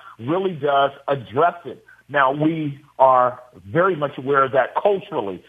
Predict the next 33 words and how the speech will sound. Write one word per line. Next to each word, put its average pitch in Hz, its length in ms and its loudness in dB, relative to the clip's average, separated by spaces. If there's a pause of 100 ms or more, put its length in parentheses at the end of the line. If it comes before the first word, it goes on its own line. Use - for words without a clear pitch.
(200)
historically, 170 840 0 (240)
there 160 300 2
has 208 220 0 (120)
been 170 280 -2
a 151 100 -2
very 160 400 0
negative, 151 680 0 (300)
even 170 300 -4
a 135 180 -6
superstitious 156 800 -4 (180)
view 131 420 -6 (360)
of 131 300 4
the 131 80 -8
notion 147 480 -6
of 127 100 -4
the 123 80 0
left 139 340 2
hand 139 260 -2
and 123 100 -4
the 120 80 -4
right 131 260 4
hand. 131 400 -2 (300)
You've 151 160 0
had 143 300 0
cultures 151 600 -4
that 127 200 2
have, 113 280 -2 (300)
uh, 117 180 6
labored 143 520 2
to 139 140 0
avoid 131 480 0
raising 135 580 -10
kids 160 260 -6